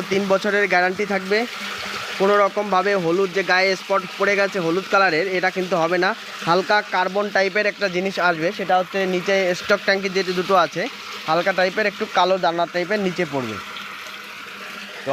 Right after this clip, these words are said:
আজকে এই পর্যন্ত আপনাদের জন্য থাকলো। যদি আমাদের ভিডিওগুলো ভালো লেগে থাকে, তাহলে অবশ্যই লাইক, শেয়ার, কমেন্ট এবং সাবস্ক্রাইবটা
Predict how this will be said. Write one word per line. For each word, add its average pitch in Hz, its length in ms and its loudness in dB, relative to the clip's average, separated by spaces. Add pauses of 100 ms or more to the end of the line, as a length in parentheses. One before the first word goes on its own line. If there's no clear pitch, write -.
আজকে 147 240 -4
এই 160 100 0
পর্যন্ত 165 260 -2 (100)
আপনাদের 170 340 0
জন্য 180 120 0 (120)
থাকলো। 190 200 -2 (1200)
যদি 175 180 0 (120)
আমাদের 175 320 2
ভিডিওগুলো 170 400 2 (100)
ভালো 151 200 2
লেগে 170 240 2
থাকে, 151 160 0 (100)
তাহলে 175 200 2
অবশ্যই 160 320 0
লাইক, 156 220 2
শেয়ার, 156 220 0
কমেন্ট 156 260 0
এবং 156 180 0
সাবস্ক্রাইবটা 160 440 -4